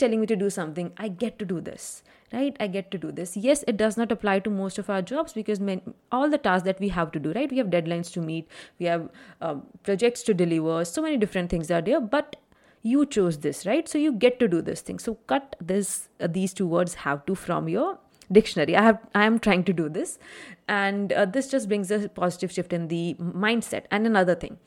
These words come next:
so, uh, somebody actually told me that, yeah, I, we, uh, as a team, we make our clients understand this, we make our clients do that, we make our clients reach that point.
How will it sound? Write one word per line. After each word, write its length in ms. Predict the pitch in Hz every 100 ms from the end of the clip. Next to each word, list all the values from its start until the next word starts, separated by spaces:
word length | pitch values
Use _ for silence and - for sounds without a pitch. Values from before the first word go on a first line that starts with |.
| - - - -
so, 80 | 269 269 -
uh, 340 | 220 226 220 - _ _
somebody 340 | 269 247 285
actually 260 | 262 233 240
told 200 | 208 190
me 80 | 196
that, 240 | 196 190
yeah, 320 | 196 101 - 170 - -
I, 440 | 196 185 190 185
we, 540 | 180 165 165 220 214 -
uh, 260 | 175 175 175
as 160 | - 175
a 60 | 190
team, 300 | 185 185 180
we 140 | 185
make 300 | 185 202 208 185
our 260 | 175 175
clients 480 | 180 185 160 175 175
understand 640 | 170 165 165 165 165 160
this, 240 | 160 165 170
we 60 |
make 260 | 180 185 190
our 120 | 180
clients 400 | 180 165 165 - 165 160 160
do 160 | 175 190
that, 280 | 160 160 156
we 60 |
make 220 | 180 180 180
our 120 | 175
clients 380 | 175 160 170 202
reach 260 | 185 -
that 280 | 165 175 170
point. 300 | 170 165 175